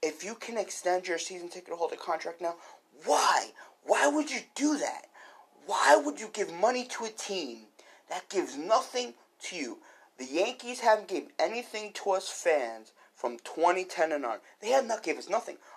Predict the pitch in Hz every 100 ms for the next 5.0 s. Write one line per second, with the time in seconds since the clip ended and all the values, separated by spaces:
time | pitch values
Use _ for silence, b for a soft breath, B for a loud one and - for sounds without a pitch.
0 | - - 180 175 165 175 185 233 240 240
1 | 254 285 - 196 156 139 127 117 110 -
2 | B B - 147 175 202 196 196 202 -
3 | 220 233 233 240 269 269 214 185 151 127
4 | 113 B B - 160 185 196 202 208 214